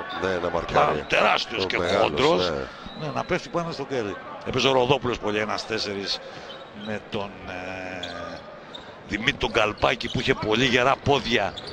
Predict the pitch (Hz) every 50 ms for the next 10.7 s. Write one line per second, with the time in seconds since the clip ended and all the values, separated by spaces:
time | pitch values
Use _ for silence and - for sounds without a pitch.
0 | - - - - - 113 110 104 117 117 110 - 131 131 127 101 127 117 101 110
1 | 123 123 123 135 165 127 135 131 - - - - 87 85 82 78 76 71 - -
2 | - - - - 123 151 156 151 - 151 147 143 147 117 120 104 95 85 - -
3 | - 160 131 101 - - - - - 113 135 131 - 135 156 147 117 - 117 120
4 | 113 113 135 160 139 - 143 131 - 143 170 - 156 175 180 190 170 143 113 117
5 | 120 113 110 104 - 107 101 - - - - 85 82 - - - - - - -
6 | - - - - - - - - - 92 92 92 - - - - - - - -
7 | - - 131 - - - - - - - - - - - - - - - - -
8 | - 117 104 - 120 117 123 123 127 123 127 143 151 143 - - - 143 165 170
9 | 170 160 - - - - - - - - - - - 202 170 185 185 180 185 226
10 | 214 - 214 220 208 226 240 233 240 240 233 - -